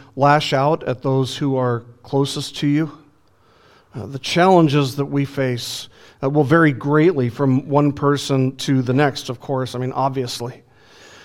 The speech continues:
But whatever we fear, whatever we face,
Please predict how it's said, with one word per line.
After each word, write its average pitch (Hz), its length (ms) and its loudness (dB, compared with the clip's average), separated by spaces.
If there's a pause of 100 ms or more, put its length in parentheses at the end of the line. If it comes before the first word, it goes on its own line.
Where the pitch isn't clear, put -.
(120)
But 170 80 0
whatever 160 420 8
we 175 220 6
fear, 127 640 0 (1200)
whatever 180 340 6
we 165 140 6
face, - 720 -2